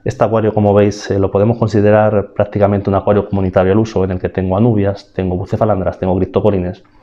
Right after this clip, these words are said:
tengo Rasbora saxelrodi, como hemos dicho, tengo Coreodoras pigmeas, como veis, al uso, aunque un acuario trabajado y bonito, no deja de ser un acuario comunitario.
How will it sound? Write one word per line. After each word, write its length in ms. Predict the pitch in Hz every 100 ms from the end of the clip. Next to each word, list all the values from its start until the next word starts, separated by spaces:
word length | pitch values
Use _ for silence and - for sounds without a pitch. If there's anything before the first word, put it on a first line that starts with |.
| - - - - - _ _ _ _ _ - _ _ _
tengo 260 | 110 101 95
Rasbora 260 | 95 98
saxelrodi, 500 | 95 92 - 104 104
como 180 | 101 104
hemos 180 | 104 104
dicho, 240 | 107 107
tengo 260 | 98 98 95
Coreodoras 380 | 98 98 95 98
pigmeas, 480 | 107 101 95 95 -
como 260 | - 98
veis, 440 | 101 98 - - -
al 180 | 104 120
uso, 320 | 123 101 -
aunque 260 | 104 98 95
un 100 | 92
acuario 280 | 85 107 98
trabajado 420 | 101 98 - 107
y 40 |
bonito, 440 | 113 113 104 101 113
no 140 | 107 98
deja 180 | -
de 60 | 95
ser 100 | 104
un 80 | 95
acuario 240 | 95 95
comunitario. 540 | 104 110 113 101 90